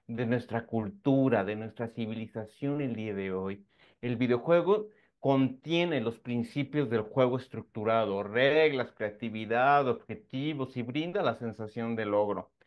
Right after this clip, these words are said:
Permite abrir, abrir el diálogo en familia, para poder acordar, por ejemplo, el uso del tiempo en videojuegos o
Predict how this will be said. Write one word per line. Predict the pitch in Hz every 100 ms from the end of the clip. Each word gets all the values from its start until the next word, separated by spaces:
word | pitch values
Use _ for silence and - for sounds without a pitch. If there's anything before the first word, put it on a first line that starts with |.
| _ _ _
Permite | 139 135 156 156 170
abrir, | 147 143 143 127 131
abrir | 120 120 135
el | 127
diálogo | 117 123 123 123 120 135 139
en | 113 104
familia, | 95 95 95 113 131 123 120 208 - _ _ 135
para | 135 139
poder | 147 147 165
acordar, | 180 160 139 139 151 -
por | 170
ejemplo, | 160 196 180 165 254 262
el | 113 113
uso | 120 131 131
del | 127 -
tiempo | 135 120 117
en | 123
videojuegos | 120 123 - - 160 131 208 -
o | - 110 107 180 190